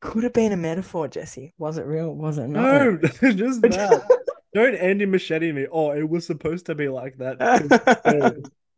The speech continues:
Speaker 2: Yeah.
Speaker 1: Damn, I thought I could use that
Speaker 2: Look,
Speaker 1: excuse on you.
Speaker 2: only watch Leave the World Behind if you were easily pleased and like s-, and like s-, a science post-apocalyptic,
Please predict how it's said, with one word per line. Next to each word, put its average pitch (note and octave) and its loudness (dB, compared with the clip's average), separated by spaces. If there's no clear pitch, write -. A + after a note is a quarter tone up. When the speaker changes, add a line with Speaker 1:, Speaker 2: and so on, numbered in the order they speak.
Speaker 2:
Yeah. C3 4
Speaker 1:
Damn, G3 6
I F3 6
thought G3 4
I F#3+ 4
could F#3+ -2
use D#3+ 4
that D#3+ 4
Speaker 2:
Look, E3 4
Speaker 1:
excuse D3 -4
on C#3+ -8
you. D#3+ -4
Speaker 2:
only G#3+ 2
watch A3+ 2
Leave F3+ 4
the E3 -2
World E3 2
Behind C#3+ -4
if C3 -8
you C3 -8
were C3 -6
easily C#3 -6
pleased B2 -4
and A#2+ -6
like A#2 -10
s-, - -20
and B2 -8
like B2 -10
s-, - -18
a B2 -8
science A#2+ -12
post-apocalyptic, A#2+ -14